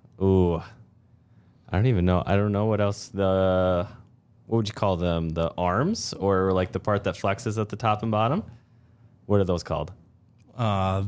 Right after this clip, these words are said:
Speaker 2: those are the limbs.
Speaker 1: Limbs.
Speaker 2: I d-, I
Speaker 1: Oh.
Speaker 2: don't think I can give you that one.
Speaker 1: An arm is a limb, isn't it?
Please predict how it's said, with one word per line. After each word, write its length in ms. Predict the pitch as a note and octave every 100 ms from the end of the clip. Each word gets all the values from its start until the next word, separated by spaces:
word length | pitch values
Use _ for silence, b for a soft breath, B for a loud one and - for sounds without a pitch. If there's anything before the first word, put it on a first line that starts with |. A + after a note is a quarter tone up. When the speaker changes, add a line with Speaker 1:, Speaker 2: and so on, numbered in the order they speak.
| G2+
Speaker 2:
those 320 | A2+ A2 G#2
are 60 | F#2+
the 120 | F#2
limbs. 760 | F2+ G2+ G#2 E2+ E2 - A2
Speaker 1:
Limbs. 560 | A2+ A2 G2 F2 D#2+ -
Speaker 2:
I 80 | B2+
d-, 80 | D3
I 140 | C3+
Speaker 1:
Oh. 20 |
Speaker 2:
don't 140 | D#3+ E3
think 180 | D#3+ C3
I 100 | A#2+
can 200 | A2+ G#2+
give 180 | G2+
you 140 | G2 F2+
that 280 | E2+ D#2+ D2+
one. 240 | F2 F2 -
Speaker 1:
An 80 | F#3+
arm 220 | G#3+ B3+
is 120 | C3 A2+
a 60 |
limb, 300 | G#2 G2 F#2+
isn't 220 | G2 B2+ F#3
it? 180 | A3+